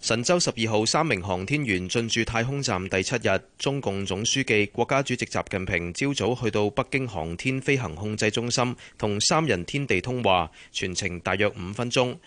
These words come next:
國務院副總理韓正、中央軍委副主席許其亮等出席。三名航天員放低手頭嘅工作，向習近平敬禮。習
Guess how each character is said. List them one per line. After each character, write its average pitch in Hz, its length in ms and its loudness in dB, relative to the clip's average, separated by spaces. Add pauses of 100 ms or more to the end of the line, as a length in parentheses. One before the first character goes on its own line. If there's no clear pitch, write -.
(240)
國 143 140 2
務 113 160 2
院 147 160 0
副 131 200 -4
總 123 220 -4
理 113 100 2
韓 85 300 -4
正、 107 320 0
中 135 220 -8
央 131 180 0
軍 131 260 0
委 110 120 2
副 113 260 -4
主 - 100 -6
席 110 120 0
許 98 260 -2
其 90 200 -2
亮 87 220 -2
等 92 200 -4
出 127 120 -4
席。 92 220 2 (380)
三 160 180 2
名 101 140 0
航 95 200 -4
天 156 200 -4
員 92 280 0
放 120 280 -2
低 135 120 2
手 117 220 0
頭 90 160 -6
嘅 95 80 -4
工 127 220 -4
作， 107 200 2 (240)
向 123 220 0
習 110 180 0
近 104 160 -4
平 90 220 -4
敬 110 180 0
禮。 95 300 2 (380)
習 113 100 2